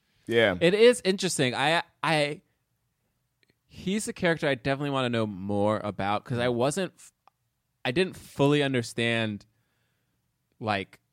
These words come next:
Speaker 2: how he felt about all of this. I, I could tell that, I could tell that some of the animosity he had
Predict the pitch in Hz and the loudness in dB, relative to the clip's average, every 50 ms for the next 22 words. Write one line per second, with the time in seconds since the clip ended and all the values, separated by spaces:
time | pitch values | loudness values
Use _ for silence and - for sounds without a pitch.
0 | _ _ _ _ _ - - - 156 175 180 165 139 - - 123 120 120 - - | _ _ _ _ _ -16 -8 -4 -2 0 2 2 0 0 -2 -2 -2 -2 -4 -8
1 | 101 95 82 71 82 85 76 - - 80 67 - - - - - _ _ _ _ | -8 -8 -8 -8 -8 -10 -12 -14 -14 -16 -18 -18 -18 -20 -20 -20 _ _ _ _
2 | _ _ - 135 151 - - - 156 - - 160 - - - 156 143 147 151 156 | _ _ -4 -2 -2 -2 -2 -2 -2 -2 -2 -6 -8 -4 0 0 2 2 2 2
3 | 156 151 147 - - _ _ _ _ _ _ _ _ _ _ 123 110 107 107 107 | 0 0 -2 -6 -10 _ _ _ _ _ _ _ _ _ _ -8 -4 -2 -2 0
4 | 104 104 101 - - _ _ _ _ _ _ _ _ _ _ _ _ _ _ _ | -2 -2 -4 -8 -10 _ _ _ _ _ _ _ _ _ _ _ _ _ _ _
5 | _ _ _ _ _ _ _ _ _ _ _ _ _ _ _ _ _ _ _ _ | _ _ _ _ _ _ _ _ _ _ _ _ _ _ _ _ _ _ _ _
6 | _ _ _ _ _ _ 123 123 143 131 - - 135 131 135 143 131 123 123 113 | _ _ _ _ _ _ -6 -6 -6 -6 -6 -4 -2 0 0 0 0 0 -2 -2
7 | - - - - 127 120 123 123 120 110 101 120 98 110 110 110 104 101 101 101 | -2 -4 -4 -2 0 0 2 0 -2 -2 -4 -8 -8 -6 -6 -6 -6 -6 -6 -6
8 | 101 110 117 - - 131 131 127 123 131 127 117 120 120 117 120 120 123 127 120 | -6 -6 -8 -10 -10 -10 -10 -10 -10 -10 -12 -12 -8 -6 -6 -4 -4 -4 -6 -8